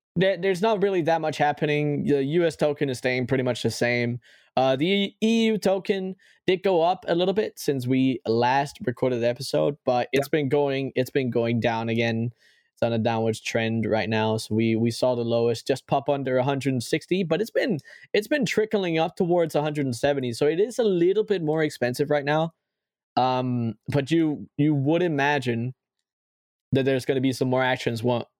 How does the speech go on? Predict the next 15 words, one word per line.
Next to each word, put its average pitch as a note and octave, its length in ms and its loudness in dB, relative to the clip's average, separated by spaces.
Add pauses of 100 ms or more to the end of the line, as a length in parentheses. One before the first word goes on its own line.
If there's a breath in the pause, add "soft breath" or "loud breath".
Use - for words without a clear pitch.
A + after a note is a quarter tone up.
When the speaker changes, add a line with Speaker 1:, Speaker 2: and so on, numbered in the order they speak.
(260)
Speaker 1:
you C#3 80 2
know, A2+ 80 -2
once A2+ 260 -2
we A#2+ 100 0
get A#2 180 -2
closer A2+ 300 0
to A2+ 80 -2
BlizzCon. A2 520 -2 (720)
Speaker 2:
Yeah, C3+ 140 -2 (500 loud breath)
and D#3+ 160 0
there E3 160 2
is F3+ 160 -2
a D#3 40 0
little E3+ 300 0
trend, D3 640 -2